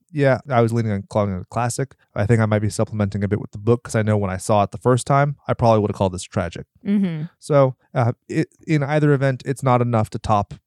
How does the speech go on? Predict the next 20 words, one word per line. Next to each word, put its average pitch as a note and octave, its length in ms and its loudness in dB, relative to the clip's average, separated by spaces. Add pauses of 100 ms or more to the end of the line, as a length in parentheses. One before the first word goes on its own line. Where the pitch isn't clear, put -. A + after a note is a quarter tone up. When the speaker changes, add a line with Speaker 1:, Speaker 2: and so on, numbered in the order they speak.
Speaker 1:
any B2 200 0
of A2 100 0
our G#2 260 2
reigning A#2+ 340 0
champions. C3 500 -2
So, D#3 340 0 (500)
free G3 160 -2
pass. F2+ 400 -2 (120)
Speaker 2:
<laughs> - 80 0 (1200)
Speaker 1:
So, D3 300 2
uh, - 220 -10
would C3+ 420 -2
like D3 260 2
to C#3+ 100 2
mention B2+ 500 0 (100)
on E3+ 300 4
the A#2+ 260 0
air, A3+ 320 0
we F3+ 240 0
have A#2 640 2